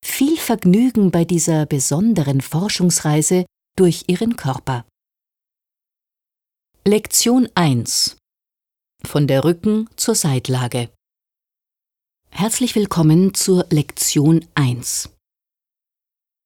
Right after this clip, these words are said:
Legen Sie sich mit gestreckten Beinen auf den Boden und legen Sie Ihre Arme lang neben den Körper,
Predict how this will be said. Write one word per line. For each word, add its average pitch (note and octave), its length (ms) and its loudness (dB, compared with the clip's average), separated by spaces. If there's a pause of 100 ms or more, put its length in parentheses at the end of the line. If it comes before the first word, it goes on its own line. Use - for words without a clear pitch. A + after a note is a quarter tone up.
(480)
Legen B3 260 4
Sie A#3+ 140 -2
sich A3 280 -2
mit G3+ 220 0
gestreckten - 680 -2
Beinen C#3+ 420 2
auf - 180 -4
den B2 180 -2
Boden C#3 500 0
und E3+ 280 2
legen F#3 280 0
Sie E3 180 -4
Ihre C3+ 340 -4
Arme D3+ 280 0
lang C3+ 440 2 (140)
neben C#3+ 280 2
den D#3 200 0
Körper, C3 420 -4